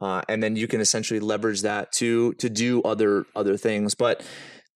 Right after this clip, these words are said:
an economy is all about supply and demand. There are people that supply, and then there are people that demand.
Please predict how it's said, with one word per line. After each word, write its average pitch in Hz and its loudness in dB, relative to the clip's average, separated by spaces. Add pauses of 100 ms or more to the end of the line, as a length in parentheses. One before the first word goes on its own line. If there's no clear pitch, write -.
(140)
an 123 2
economy 156 2
is 127 4
all 123 4
about 117 2
supply 107 0
and 104 0
demand. 101 0
There 98 4
are - -2
people 113 0
that 113 2
supply, 139 2
and 151 2
then 110 -2
there 104 2
are - 0
people 104 0
that 101 -2
demand. 104 -2